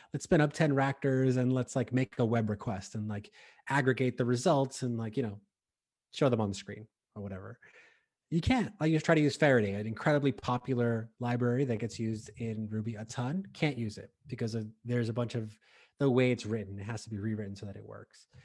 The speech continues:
Um, or it references a, co-, a constant, and a constant needs to be written in such a way so that it works in a Ractor. There's a really, really great blog post by Kier Shatrov. I probably said that super wrong, but he <laughs> talks about how to write a Ractor-based web server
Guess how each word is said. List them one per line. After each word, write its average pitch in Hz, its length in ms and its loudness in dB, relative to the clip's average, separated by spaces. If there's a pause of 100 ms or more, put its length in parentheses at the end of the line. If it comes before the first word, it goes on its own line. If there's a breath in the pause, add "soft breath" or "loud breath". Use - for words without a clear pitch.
(200 soft breath)
Um, 104 500 -6 (640)
or 151 220 4
it 135 60 2
references 120 600 -2
a, 113 40 -4
co-, - 260 -12
a 107 60 -6
constant, 113 640 -6
and 98 80 -14
a 101 60 -12
constant 120 540 -6
needs 107 160 -6
to 110 60 -10
be 107 80 -4
written 107 300 -6
in 104 80 -10
such - 220 -10
a 101 60 -6
way 101 120 -6
so 104 140 -10
that 104 80 -8
it 98 80 -10
works 98 260 -14
in 107 60 -14
a 98 40 -14
Ractor. 104 520 -18 (400 soft breath)
There's 135 100 -2
a 131 40 2
really, 147 380 0
really 135 220 0
great 120 360 -2
blog 113 260 -8
post 113 380 -8
by 104 400 -4 (340 soft breath)
Kier 131 480 0 (160)
Shatrov. 156 460 -4 (160)
I 107 40 -6
probably 110 300 0
said 107 200 -4
that 107 120 -6 (160)
super - 400 -6
wrong, 110 320 -4
but 117 100 4
he 127 60 6
<laughs> - 120 -2
talks 143 200 2
about 131 200 2
how 127 120 -2
to 131 100 2
write 120 360 0
a 110 160 -4
Ractor-based 110 960 -6
web 107 200 -6
server 165 460 -6